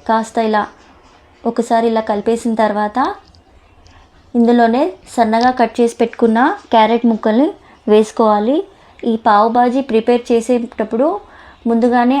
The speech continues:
అన్ని చిన్న చిన్న ముక్కలుగా కట్ చేస్తే మనకు తొందరగా రెడీ అవుతుంది పావు భాజీ. So ఇది కూడా ఒకసారి కలిపేసిన తర్వాత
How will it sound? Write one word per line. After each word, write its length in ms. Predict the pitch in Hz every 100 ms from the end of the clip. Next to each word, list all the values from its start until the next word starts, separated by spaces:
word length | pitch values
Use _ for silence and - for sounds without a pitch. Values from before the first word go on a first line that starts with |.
| -
అన్ని 220 | 226 247 262
చిన్న 160 | 240 240 247
చిన్న 120 | 247 240
ముక్కలుగా 420 | 226 240 226 247 330 - _ - _ 233
కట్ 140 | 220 247
చేస్తే 240 | 240 - - _ - _ 262 339
మనకు 320 | 294 226 226 302 440 - - _ -
తొందరగా 440 | 233 226 240 240 302 440 - _ _ _ _ _ _ - _ _ _ _ 233
రెడీ 200 | 214 240 226
అవుతుంది 340 | 208 214 214 247
పావు 180 | 214 202
భాజీ. 300 | 202 202 226 339 392 - _ _ _ _ _
So 80 | - 233 -
ఇది 120 | 240 254
కూడా 160 | 262 294 285
ఒకసారి 400 | - 247 233 302 392 -
కలిపేసిన 460 | 233 226 233 233 226 220
తర్వాత 340 | 214 214 214